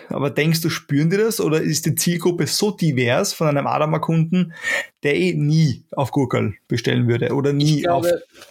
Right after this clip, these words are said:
Speaker 1: Joker?
Speaker 2: w-, w-, wenn ich's mir psychografisch vorstellen würde, würde ich sagen, dass es genau unterschiedliche Leute sind, nämlich dass die Leute auch,
Speaker 1: Ja,
Speaker 2: die,
Speaker 1: glaub ich
Speaker 2: bei
Speaker 1: auch.
Speaker 2: Adama sind's eher Ältere, bei Magda sind's eher die jungen Hipster-Generationen,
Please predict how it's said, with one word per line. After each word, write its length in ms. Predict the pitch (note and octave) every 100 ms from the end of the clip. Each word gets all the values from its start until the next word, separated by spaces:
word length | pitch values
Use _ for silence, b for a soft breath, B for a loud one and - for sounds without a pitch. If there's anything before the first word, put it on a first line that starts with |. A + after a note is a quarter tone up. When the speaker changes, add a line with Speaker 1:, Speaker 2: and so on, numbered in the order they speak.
| -
Speaker 1:
Joker? 440 | D3 C3+ C3 A#2
Speaker 2:
w-, 60 | D#3+
w-, 460 | D#3 D#3 F3 E3 E3+
wenn 160 | F#3+
ich's 180 | G#3+ -
mir 80 | G#3
psychografisch 800 | - F3+ E3+ D3 C#3 F3 A3 -
vorstellen 500 | F3 F#3+ F#3+ F3+ E3+
würde, 200 | F3+ D#3
würde 140 | D#3+
ich 120 | D3+
sagen, 300 | - C3+ D#3
dass 100 | D#3
es 160 | D3+ C#3+
genau 380 | D#3 C3+ B2+ D3
unterschiedliche 680 | D3 F3+ E3+ - E3 C#3+
Leute 400 | D3+ C#3 C#3+ D3
sind, 240 | C3 C#3+ C#3+
nämlich 220 | C#3+ C3+
dass 100 | C#3
die 100 | D#3
Leute 360 | D3 C#3 C#3 C3+
auch, 100 | C3
Speaker 1:
Ja, 140 | A#2+
Speaker 2:
die, 280 | D#3 C#3+ -
Speaker 1:
glaub 160 | - C#3+
ich 60 |
Speaker 2:
bei 100 | C3+
Speaker 1:
auch. 60 | D3+
Speaker 2:
Adama 320 | C#3 C#3+ D#3+
sind's 180 | D3 D3
eher 240 | C3+ C3
Ältere, 640 | C3 F#3+ G3+ G3+ F3+ F3 E3+
bei 240 | D#3 C#3
Magda 400 | C3+ B2 C3 -
sind's 200 | C#3 C#3
eher 220 | C#3+ C#3 C3+
die 220 | C3 B2
jungen 360 | C3+ F#3+ F#3+
Hipster-Generationen, 1160 | D#3+ E3+ - - D#3+ D#3+ D#3 D3+ - D3+ D#3